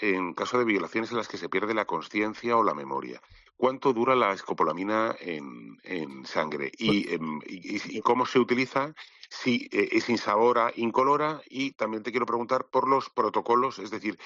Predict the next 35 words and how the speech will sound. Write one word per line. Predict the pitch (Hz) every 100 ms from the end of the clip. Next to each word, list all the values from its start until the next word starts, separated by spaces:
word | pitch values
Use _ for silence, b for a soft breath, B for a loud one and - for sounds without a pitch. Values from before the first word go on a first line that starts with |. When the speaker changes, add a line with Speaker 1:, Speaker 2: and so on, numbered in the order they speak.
| B B -
Speaker 1:
¿le | 113
habrían | 101 113 131 135
sometido | - 139 143 135
a | 135
ella | 131
un | 127 123
protocolo | 123 123 117 120
antiviolación | 117 120 117 117 113 135 139 135
si | - - 113
hubiese | 110 110 113
denunciado | 110 104 117 120
esto? | 120 123 _ _ _ _ _
Speaker 2:
Eh, | - 90 87 85 87 -
eso | 107 123
queda | - 107 113
también, | 113 82 85 98 101
entre | 78
otras | - 87
cosas, | 92 95 107
a | 107 87
criterio, | 87 76 90 87 73 73 69 -
a | 76
criterio | - 78 82 85 90
del | 95 92 80 80 78
personal | - - 87 80
médico, | 82 104 98 80
pero | 82
evidentemente | 80 80 92 92 95 95 120 - B B B
hay, | - 120 120
es-, | 101 - -
existe | 90 156 156
ese | 101 82
protocolo. | 82 80 85 76
Por | - 101
ende, | 107 85 76